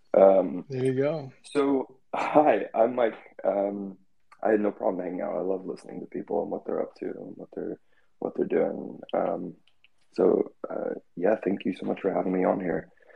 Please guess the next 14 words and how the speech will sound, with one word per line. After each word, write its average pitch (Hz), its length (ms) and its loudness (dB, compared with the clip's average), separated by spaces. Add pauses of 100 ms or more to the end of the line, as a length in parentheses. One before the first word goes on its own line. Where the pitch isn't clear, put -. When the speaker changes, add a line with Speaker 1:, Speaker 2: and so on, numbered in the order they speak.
(720)
Speaker 1:
So, 120 60 10
yeah, 143 140 12
you - 140 8
said 147 180 0
it 151 140 2
exactly 127 340 0
right. 113 300 -2
This - 140 -12
is 120 120 -6
an 117 120 -2
art-focused - 800 -4
project, 85 760 -6 (220)
and, 92 600 -8 (1300)
uh, - 320 -8